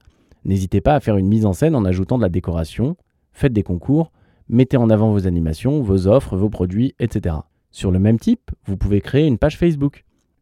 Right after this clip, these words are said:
et inviter vos clients à donner leur avis sur votre travail. Enfin,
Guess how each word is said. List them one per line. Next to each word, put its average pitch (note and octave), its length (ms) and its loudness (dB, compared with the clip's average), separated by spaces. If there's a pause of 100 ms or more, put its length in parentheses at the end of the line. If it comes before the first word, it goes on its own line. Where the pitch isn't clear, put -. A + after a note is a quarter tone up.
et G2 120 -2
inviter A#2+ 380 0
vos F#2 120 0
clients B2+ 280 -2
à A#2+ 80 0
donner G2 220 0
leur F2 160 0
avis A2+ 200 -2
sur F#2+ 140 -4
votre B2 240 -2
travail. D#2+ 400 -6 (500)
Enfin, C3 440 -2